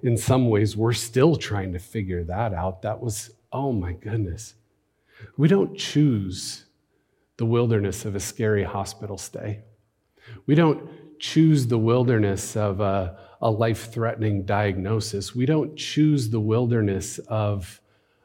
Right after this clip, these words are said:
of losing a job. We don't choose the wilderness of a, of a struggling marriage. We don't choose the wilderness of a, of a struggling child. We don't choose the wilderness of,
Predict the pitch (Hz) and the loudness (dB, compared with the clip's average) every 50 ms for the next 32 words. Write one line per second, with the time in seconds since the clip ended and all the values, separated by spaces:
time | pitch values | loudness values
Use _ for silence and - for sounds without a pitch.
0 | _ _ - 113 104 104 107 107 117 123 131 123 117 127 117 110 107 98 92 92 | _ _ -4 -2 -2 0 0 2 4 4 2 2 2 2 2 4 2 0 0 -2
1 | 90 98 101 107 117 107 101 98 92 92 95 104 110 135 147 139 - - - - | -2 0 0 2 2 2 2 0 0 0 0 2 4 4 4 2 0 -4 -12 -20
2 | - - - - - 143 143 139 135 123 117 110 110 104 104 101 104 113 120 113 | -18 -12 -12 -2 2 2 4 4 2 2 0 0 0 0 0 0 0 0 0 2
3 | 117 104 101 98 95 92 - - - 104 95 101 95 87 - - - _ _ _ | 0 0 0 0 -2 -4 -4 -6 -6 -4 -2 -2 -4 -4 -6 -12 -20 _ _ _
4 | _ _ 120 107 110 101 104 - - - 117 117 120 117 117 113 104 98 95 104 | _ _ -4 -2 -2 -2 -2 -4 -4 -2 -2 0 0 0 0 0 0 0 0 0
5 | 107 113 110 104 101 95 90 104 123 127 139 151 147 139 147 - - - - - | 2 2 2 2 2 0 -2 -2 0 2 2 2 2 0 -2 -6 -10 -8 -2 0
6 | 147 151 147 143 127 117 113 113 110 101 101 107 110 123 123 117 117 104 101 95 | 2 2 2 0 0 -2 -2 -2 -2 -2 0 0 0 0 0 0 0 0 0 0
7 | 90 90 87 - - - - - - 113 110 101 107 101 98 98 90 - - - | -2 -4 -6 -8 -8 -8 -10 -8 -6 -6 -2 0 0 0 0 0 -2 -6 -10 -18
8 | - - _ _ _ _ _ _ _ _ _ _ _ - - 113 110 110 - - | -20 -20 _ _ _ _ _ _ _ _ _ _ _ -6 -2 0 0 0 -2 -2
9 | - - 127 117 123 117 113 110 104 98 95 87 87 - - - - - - 117 | -4 -2 0 0 0 2 2 2 2 2 2 0 -4 -6 -8 -10 -10 -8 -2 0
10 | 110 110 107 104 92 90 95 98 98 104 107 120 131 147 143 135 107 - - - | 0 2 2 2 0 -2 -4 -6 -4 0 0 2 4 4 4 2 0 -2 -6 -10
11 | - - - 143 139 139 139 131 117 110 110 104 98 107 107 117 117 113 110 104 | -6 0 2 2 4 4 2 2 0 0 0 0 0 2 2 2 4 4 2 2
12 | 98 95 98 - - - 107 98 90 85 - | 2 0 -2 -4 -4 -4 -4 -4 -6 -8 -12